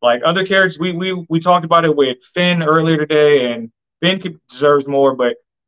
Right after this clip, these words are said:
we constantly have these superstars that we believe so much in that we don't magnify to that next level when they're already there. These guys are past their prime, so when are you gonna give them the ball? Seth doesn't need to continue to hold this ball. He's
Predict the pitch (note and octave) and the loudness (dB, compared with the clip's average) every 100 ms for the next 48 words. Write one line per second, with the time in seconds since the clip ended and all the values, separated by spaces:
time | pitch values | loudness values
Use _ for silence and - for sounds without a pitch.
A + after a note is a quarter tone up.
0 | - C#3 F3 G3+ G3+ F3 E3+ E3+ D#3+ D3+ | -10 -4 0 0 0 0 2 0 -2 -4
1 | - F3+ D#3+ D3 - C3+ C3+ B2 B2 B2 | -4 -10 -6 -6 -2 0 0 -2 -8 -8
2 | B2 B2 D#3 D#3 - C#3+ B2+ B2+ - A2+ | -10 -2 -2 -2 -2 -4 0 -2 -2 -4
3 | G#2+ G#2+ _ _ _ - B2 B2 A#2 C3+ | -4 -8 _ _ _ -2 -2 -2 -2 0
4 | C3+ C3+ A#2 B2 C3 B2 A2+ A#2 A2 G#2+ | 2 0 -2 -2 0 -2 -6 -2 0 -2
5 | G#2+ - _ _ - C3+ B2 A#2 B2 A#2 | -4 -10 _ _ -10 0 2 2 0 -2
6 | - C3+ D#3 B2 A#2 B2+ B2+ B2 D3 C#3+ | 0 0 2 -2 -4 -2 -2 0 2 2
7 | C#3 - C#3 C#3+ G#2+ - _ _ - D#3+ | -2 0 2 2 0 -10 _ _ -4 -4
8 | D#3+ D#3+ D#3 C3+ B2 A#2+ - _ D3 E3+ | 0 2 2 0 -2 -2 -8 _ -2 0
9 | E3 - B2 - E3 E3 A2+ G2+ B2 A#2 | -2 -2 -2 0 2 2 0 -6 -6 -4
10 | F3 G3+ F3 D3+ B2+ C3 B2+ A#2+ G2+ F#2 | -2 -2 -2 -4 -4 -6 -6 -10 -12 -4
11 | A2 G#2 - _ _ _ _ _ _ _ | -2 -2 -6 _ _ _ _ _ _ _
12 | _ _ _ _ _ - E3 G3+ G3+ F#3 | _ _ _ _ _ -4 -2 0 0 -2
13 | E3 C#3 D3 E3+ D#3+ B2+ B2+ B2 C#3 C3+ | -2 -2 -2 -2 -4 -8 -10 -8 -6 -4
14 | B2 A#2 A#2+ - C#3 - F3+ E3+ G#2 - | -2 -2 -4 -2 -4 0 4 4 2 -2
15 | D#3+ D#3 | -6 -6